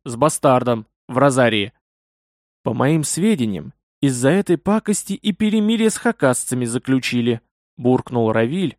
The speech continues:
ковыряясь в бороде. Оружие взрываться начало. И у тех, и у других,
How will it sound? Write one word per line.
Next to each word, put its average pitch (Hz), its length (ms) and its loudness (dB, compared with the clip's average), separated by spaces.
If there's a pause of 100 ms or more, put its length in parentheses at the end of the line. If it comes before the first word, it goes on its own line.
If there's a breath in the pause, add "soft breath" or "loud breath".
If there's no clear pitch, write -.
(140)
ковыряясь 135 540 0
в 117 60 -16
бороде. 120 500 0 (520)
Оружие 147 500 4
взрываться 120 540 0
начало. 107 520 -4 (500)
И 156 120 2
у 202 140 2
тех, 226 480 -2
и 214 60 0
у 220 100 2
других, 170 560 -2